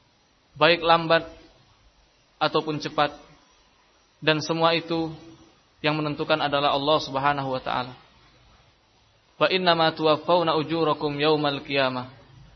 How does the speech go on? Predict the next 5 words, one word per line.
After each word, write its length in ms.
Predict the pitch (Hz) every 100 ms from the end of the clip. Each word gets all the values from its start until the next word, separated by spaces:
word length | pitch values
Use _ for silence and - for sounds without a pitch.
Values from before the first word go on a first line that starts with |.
| _ _ _ _ _ _ _ _ -
Dan 400 | 151 151 143 120 - - -
sesungguhnya 800 | 147 156 151 185 175 160 160 156 - - - _ _ _ _ _ _ _ _ _ _ _ _ _ - -
ganjaran-ganjaran 1160 | 151 151 151 196 185 165 160 160 165 143 120 - - -
Bani 240 | 143 151
Adam 480 | 156 160 151 147 131